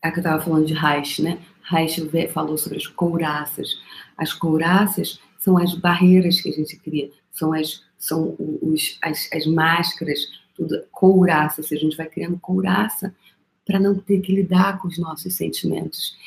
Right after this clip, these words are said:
E a gente sofreu muito abuso, a grande maioria sofreu muito abuso em casa, vendo o relacionamento tóxico que muitos pais têm. O abuso com a criança.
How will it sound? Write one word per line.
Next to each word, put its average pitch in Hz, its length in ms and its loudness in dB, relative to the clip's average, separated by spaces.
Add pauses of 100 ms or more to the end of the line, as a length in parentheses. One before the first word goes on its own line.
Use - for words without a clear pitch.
(240)
E 196 80 4
a 190 60 4
gente 196 280 6
sofreu 202 360 2
muito 202 200 4
abuso, 196 720 2 (140)
a - 80 -14
grande 214 320 4
maioria 185 580 6 (180)
sofreu 202 260 2
muito 202 180 8
abuso 196 640 4 (260)
em 196 160 6
casa, 196 680 4 (280)
vendo 214 520 6
o 185 100 0
relacionamento 185 960 6 (340)
tóxico 214 580 0
que - 140 -2
muitos 185 400 4
pais 180 540 2
têm. 175 340 0 (3500)
O - 60 -16
abuso 180 520 2
com 147 120 -6
a 143 40 -6
criança. 151 600 -8